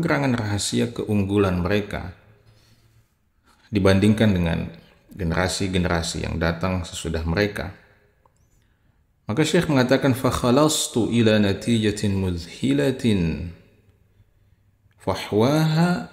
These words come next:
anna man arada as-sutu'a falyakun ladaihi masyru'."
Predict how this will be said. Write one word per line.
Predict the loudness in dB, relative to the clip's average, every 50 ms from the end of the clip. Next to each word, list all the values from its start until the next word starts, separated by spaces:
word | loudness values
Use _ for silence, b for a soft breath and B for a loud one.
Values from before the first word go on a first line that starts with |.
| -14 -4
anna | 0 2 4 6 6 6 6 4
man | 4 2 2 0 -2
arada | -2 -2 0 0 0 0 0 0 -2 -2
as-sutu'a | -4 -4 -4 -4 -6 -6 -4 -2 -2 0 0 0 -2 -4 -4 -2
falyakun | -2 -2 -2 0 -2 -2 -4 -4 -2 0 0 0 0
ladaihi | -2 -2 0 0 0 0 0 0 0 0 0
masyru'." | -2 -2 -4 -6 -8 -8 -8 -8 -10 -16 _